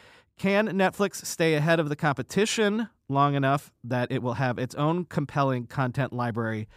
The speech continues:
soon enough? Can it spend wisely enough to create that library without risking financial issues? I think the most likely scenario here is that Netflix figures it is probably better to habituate people to slightly higher prices now.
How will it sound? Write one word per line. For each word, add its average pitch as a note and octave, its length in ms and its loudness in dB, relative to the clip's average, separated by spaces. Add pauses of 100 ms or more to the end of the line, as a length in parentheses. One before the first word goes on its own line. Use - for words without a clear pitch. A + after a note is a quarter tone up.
(240)
soon B3+ 380 0
enough? - 480 -4 (480)
Can F#3+ 180 2
it - 140 0
spend G3 320 0
wisely G3+ 520 4
enough C#3+ 280 0
to C3+ 100 -6
create D#3 340 -2
that D3+ 160 2
library D3 320 4
without C#3+ 300 2
risking C#3+ 460 -2 (420)
financial F3+ 560 2
issues? A2 640 -4 (580)
I - 40 -16
think D3+ 220 -6
the D#3 80 -2
most F3 260 2
likely A#3+ 320 2
scenario F#3+ 560 4
here D#3 180 2
is C#3 140 0
that C#3 180 2
Netflix F3+ 400 0
figures E3 380 0
it C#3 100 -2
is C3+ 80 -2
probably F#3 440 0
better D3+ 260 4
to C3 120 -2
habituate F#3 680 0
people D#3 300 -2
to D3+ 160 -4
slightly D3 380 -2
higher C3 240 0
prices A2 440 -6
now. B2+ 560 0